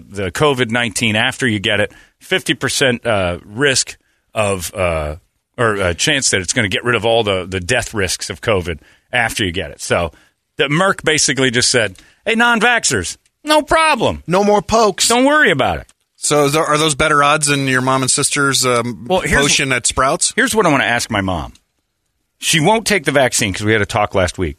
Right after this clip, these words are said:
Speaker 1: She won't take it because it's too experimental. She doesn't know,
Speaker 3: Right.
Speaker 1: like, its side effects and
Speaker 3: Okay.
Speaker 1: what it's all
Speaker 3: You know.
Speaker 1: about. I'm like, "I'm with you on that. I'm
Speaker 3: Okay,
Speaker 1: with
Speaker 3: yeah.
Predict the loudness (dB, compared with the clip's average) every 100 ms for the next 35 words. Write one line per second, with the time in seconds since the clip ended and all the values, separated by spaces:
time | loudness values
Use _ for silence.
0 | _ -2 0 2 0 0 -2 -2 -2 0
1 | 0 2 0 0 0 0 0 -2 -6 -8
2 | -6 0 0 0 -2 -2 0 -2 -6 _
3 | _ -8 -8 -4 -4 -2 -2 -2 0 -2
4 | -2 -2 -2 0 0 2 2 2 2 2
5 | 2 0 0 0 0 2 0 0 0 0
6 | -2 -4 -4 0 2 0